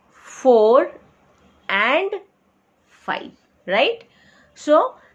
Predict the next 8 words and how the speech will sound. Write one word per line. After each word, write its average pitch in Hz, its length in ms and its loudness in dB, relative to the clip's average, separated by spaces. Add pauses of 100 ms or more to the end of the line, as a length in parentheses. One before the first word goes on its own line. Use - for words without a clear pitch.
(160)
third 320 440 2
row 330 480 -2 (140)
again 277 440 -2
five 311 500 -4 (100)
pom 277 320 -2
pom, 285 320 -4 (560)
one, 226 540 -4 (1900)
two, 254 460 -8